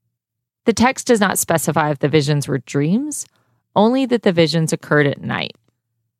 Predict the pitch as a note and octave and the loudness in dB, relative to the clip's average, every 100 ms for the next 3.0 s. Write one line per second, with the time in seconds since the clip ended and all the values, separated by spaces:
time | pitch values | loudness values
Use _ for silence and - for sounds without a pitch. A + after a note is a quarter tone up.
0 | _ - G#3 G#3+ - - G#3 A#3+ A3+ G3 | _ 2 2 2 0 0 2 4 2 2
1 | G3 G3+ F#3+ F#3 D#3 C#3+ - E3 - F3 | 0 2 2 2 -2 -2 0 -2 0 -2
2 | F#3 - F3+ - E3+ F3 F#3 F3+ F3 - | -2 -10 -18 -4 0 4 4 2 0 -2